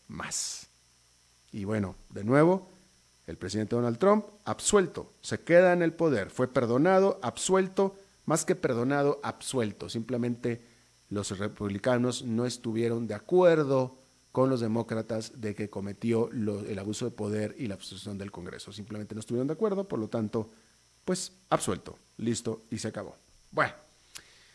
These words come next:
vamos a hablar de otro tema. Eh, bueno, rápidamente para hablar del coronavirus, hay que decir que este, pues, eh, continúa propagándose alrededor del mundo, con más de veinticuatro mil quinientas infecciones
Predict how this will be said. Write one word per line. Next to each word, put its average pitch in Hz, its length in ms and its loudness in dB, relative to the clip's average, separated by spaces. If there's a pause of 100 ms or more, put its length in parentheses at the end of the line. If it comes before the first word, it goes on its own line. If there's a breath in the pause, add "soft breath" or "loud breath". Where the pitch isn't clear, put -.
(800 loud breath)
vamos 185 240 2
a 180 60 8
hablar 180 260 8
de 147 880 6
otro 156 380 2
tema. 139 560 4
Eh, 123 640 4
bueno, 190 340 4
rápidamente 180 760 6
para 127 200 4
hablar 135 280 6
del 143 240 4
coronavirus, 139 1200 2
hay 120 200 0
que 139 640 2
decir 113 400 -2
que 127 220 2
este, 127 240 -2
pues, 117 340 -4
eh, 101 220 -4
continúa 107 460 -4
propagándose 110 580 -4
alrededor 101 340 -4
del 113 140 -4
mundo, 110 460 -2
con 98 160 -6
más 104 160 -6
de 117 100 -4
veinticuatro 101 500 -8
mil 104 160 -8
quinientas 110 440 -8
infecciones 107 680 -6